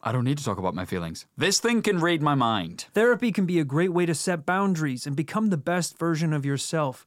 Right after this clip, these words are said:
Speaker 2: With BetterHelp, you can get matched with a licensed therapist that suits your needs. It's online, convenient, flexible,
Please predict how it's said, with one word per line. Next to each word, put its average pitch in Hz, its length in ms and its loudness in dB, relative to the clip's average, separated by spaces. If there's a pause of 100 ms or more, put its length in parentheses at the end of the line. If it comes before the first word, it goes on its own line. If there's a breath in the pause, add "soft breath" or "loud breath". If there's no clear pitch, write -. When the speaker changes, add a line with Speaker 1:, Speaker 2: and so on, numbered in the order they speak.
(100)
Speaker 2:
With 156 160 -2
BetterHelp, 196 420 2
you 208 120 -4
can 262 100 -2
get 180 140 0
matched 165 320 -2
with 143 100 -4
a 143 40 -2
licensed 147 520 -4
therapist 175 500 -4
that - 120 -8
suits - 320 -2
your 180 180 2
needs. 156 640 -2 (140)
It's - 160 -2
online, 175 420 2
convenient, 170 540 0
flexible, 160 600 -4